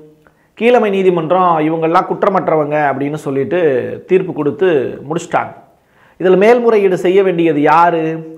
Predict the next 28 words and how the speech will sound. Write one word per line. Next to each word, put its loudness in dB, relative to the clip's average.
லஞ்ச 2
ஒழிப்புத்துறை. -4
லஞ்ச 4
ஒழிப்புத்துறை -2
தான் -2
இதுல -4
இந்த 2
தீர்ப்புல -2
எங்களுக்கு 2
திருப்தி 0
இல்ல, 2
மறுபடியும் 0
இதை 2
விசாரிக்கணும் -2
அப்படின்னு. -6
நீதிமன்றம் 2
தீர்ப்பு -2
கொடுத்துருச்சு 0
இவங்க 0
குற்றமற்றவர்கள் -2
அப்படின்னு. -4
யாரு? 2
கீழமை 2
நீதிமன்றம். -10
ஆனா 0
இந்த 0
தீர்ப்பு 0
வந்து 2